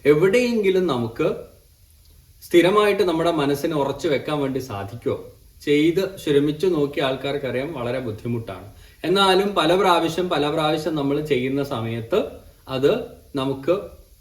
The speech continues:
സമാധി വരേക്ക് എത്താൻ വേണ്ടി സാധിക്കും. അങ്ങനെ എത്തിയ ആൾക്കാരാണല്ലോ പറയുന്നത് നമ്മളോട്.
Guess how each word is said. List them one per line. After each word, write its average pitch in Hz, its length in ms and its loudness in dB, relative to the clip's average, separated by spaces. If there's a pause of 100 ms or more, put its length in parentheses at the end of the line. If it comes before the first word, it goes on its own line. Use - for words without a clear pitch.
(160)
സമാധി 180 480 0
വരേക്ക് 147 340 2
എത്താൻ 139 260 -2
വേണ്ടി 139 180 -2
സാധിക്കും. 131 720 -2 (480)
അങ്ങനെ 175 220 -2
എത്തിയ 190 260 2
ആൾക്കാരാണല്ലോ 156 720 0
പറയുന്നത് 117 500 -2
നമ്മളോട്. 107 520 -2